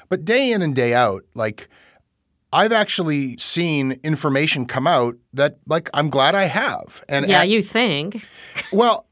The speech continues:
Speaker 1: as they go directly to the public, some of them are doing a, a decent job, and even some with agendas. Like, there's, you know, there's a whole new category, where are the new jobs in news? Some of them are coming from, you know, we, we have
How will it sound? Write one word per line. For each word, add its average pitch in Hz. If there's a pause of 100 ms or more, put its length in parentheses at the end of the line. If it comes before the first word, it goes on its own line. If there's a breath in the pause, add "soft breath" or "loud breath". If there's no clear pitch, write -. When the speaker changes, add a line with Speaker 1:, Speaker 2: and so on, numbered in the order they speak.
Speaker 1:
as 190
they 165
go 151
directly 139
to 131
the 113
public, 87 (280)
some 160
of 170
them 160
are 151
doing 139
a, 123
a 127
decent 135
job, 185
and 151
even 233
some 190
with 170
agendas. 139
Like, 131
there's, 165
you 220
know, 185
there's -
a 143
whole 170
new 151
category, 120 (260 loud breath)
where 147
are 175
the 160
new 170
jobs 139
in 127
news? 135 (260 loud breath)
Some -
of 254
them 139
are 123
coming 120
from, 123
you 175
know, 123
we, 123
we 120
have 127